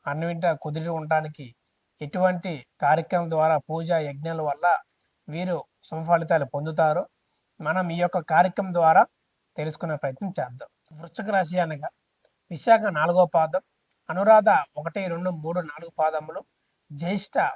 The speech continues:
ఒకటి, రెండు, మూడు, నాలుగు పాదములు కలిస్తే వృశ్చిక రాశి అవుతుంది.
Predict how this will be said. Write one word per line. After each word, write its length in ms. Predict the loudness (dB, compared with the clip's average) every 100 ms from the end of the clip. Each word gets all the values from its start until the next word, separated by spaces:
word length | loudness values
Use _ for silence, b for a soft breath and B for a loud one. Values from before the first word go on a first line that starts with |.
| -8
ఒకటి, 260 | -12 -8 -6
రెండు, 240 | -6 -6 -6 -6
మూడు, 180 | -8 -8
నాలుగు 340 | -10 -12 -12 -8
పాదములు 340 | -6 -6 -12 -16
కలిస్తే 360 | -16 -16 -16 -18 _ _ _ _ _ -14
వృశ్చిక 360 | -10 -10 -6 -2
రాశి 300 | -2 -2 -8
అవుతుంది. 420 | -8 -12 -18